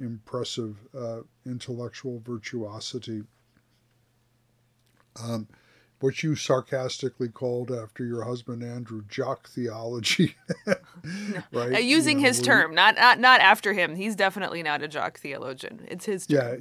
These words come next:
Speaker 2: Yeah.
Speaker 1: that's right. It, he, he created this term, I'm citing, right? Now, in place of that theological existence, um, um, the only way to go forward after the,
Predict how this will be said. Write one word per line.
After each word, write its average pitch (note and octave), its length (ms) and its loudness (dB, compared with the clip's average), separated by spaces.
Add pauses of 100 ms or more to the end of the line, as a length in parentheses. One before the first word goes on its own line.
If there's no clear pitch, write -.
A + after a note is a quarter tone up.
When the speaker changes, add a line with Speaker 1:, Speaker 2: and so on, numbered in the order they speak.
(160)
Speaker 2:
Yeah. - 20 4
Speaker 1:
that's C3+ 260 0
right. C3 180 4
It, C3 200 0
he, C#3+ 280 -2
he D3 160 -4
created B2+ 720 0
this A#2 280 -6
term, A2+ 540 -4
I'm A2 280 -12 (280)
citing, G#2 480 -8
right? A2+ 240 -14 (720)
Now, C#3 220 4
in D3+ 260 -2
place D#3+ 340 2
of B2+ 140 -4
that B2 260 -2
theological A#2+ 880 -4
existence, G#2+ 920 -12
um, A2+ 300 -8 (500)
um, A#2+ 280 -10 (360)
the C3+ 220 0
only D3 240 2
way C3 240 2
to B2 80 -2
go A#2 220 -2
forward A#2 580 -4
after A2+ 460 -6
the, G#2+ 260 -8